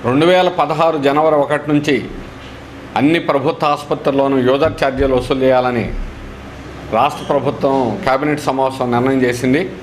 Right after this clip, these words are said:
ఇది చాలా దుర్మార్గమైనటువంటి నిర్ణయం. అందరికీ ఆరోగ్యం అందట్లేదనేది ఈరోజు ప్రధానమైనటువంటి సమస్య. ఇప్పటికీ పేదవాళ్ళు వైద్యం కోసం అప్పులు పాలవుతున్నారు.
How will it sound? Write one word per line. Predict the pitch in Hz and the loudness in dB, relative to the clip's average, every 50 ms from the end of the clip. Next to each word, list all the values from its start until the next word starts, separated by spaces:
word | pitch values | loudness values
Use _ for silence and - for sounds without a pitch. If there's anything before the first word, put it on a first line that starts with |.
| - - - - - - - - - - - - | -16 -16 -16 -18 -18 -18 -18 -18 -16 -8 -6 -4
ఇది | 127 117 - | -2 0 2
చాలా | 139 131 131 131 113 | 2 4 4 2 2
దుర్మార్గమైనటువంటి | 113 120 120 131 143 151 151 143 156 151 156 151 143 147 147 135 123 120 123 123 | 0 0 2 2 2 2 2 0 0 0 0 0 -2 -2 -2 -2 0 0 0 2
నిర్ణయం. | 123 123 127 131 139 151 170 - - - - - - - - - - - - - - - - - - - - - 113 | 2 2 2 2 0 0 -2 -4 -8 -12 -14 -14 -14 -14 -14 -14 -14 -14 -16 -16 -16 -16 -16 -16 -14 -8 -4 -2 0
అందరికీ | 131 151 165 180 190 185 180 185 156 143 147 | 2 2 2 2 2 2 2 2 4 4 4
ఆరోగ్యం | 151 160 160 156 151 147 165 151 139 | 4 4 2 2 2 2 2 2 2
అందట్లేదనేది | 139 147 156 160 151 156 160 156 147 151 147 151 151 143 147 143 | 2 2 0 0 0 0 0 2 2 2 2 2 2 2 2 2
ఈరోజు | 131 139 139 135 117 - | 2 2 2 0 0 0
ప్రధానమైనటువంటి | 127 123 135 139 143 147 147 139 135 131 135 135 131 120 113 - 123 | 0 0 0 0 0 0 0 0 0 0 0 0 0 0 0 -2 -2
సమస్య. | 123 127 123 - 143 147 - - - - - - - - - - - - 123 127 | -2 -4 -2 -2 -2 -2 -2 -6 -12 -16 -16 -16 -16 -16 -16 -12 -4 -2 -2 0
ఇప్పటికీ | 123 - 175 170 170 175 180 165 - - | 0 0 -2 0 0 0 0 2 2 2
పేదవాళ్ళు | 139 147 160 160 160 160 165 156 147 143 123 110 - - 120 | 2 2 4 4 4 4 4 2 2 0 0 0 -2 0 0
వైద్యం | 127 143 143 143 175 170 151 - | 0 0 0 0 -2 0 0 0
కోసం | 156 151 - 170 143 127 | -2 0 0 0 -2 0
అప్పులు | 117 - 165 156 147 156 | 0 0 -2 0 0 0
పాలవుతున్నారు. | 143 135 135 135 123 - 135 131 123 123 127 147 | 2 2 2 0 0 0 0 0 2 0 0 -2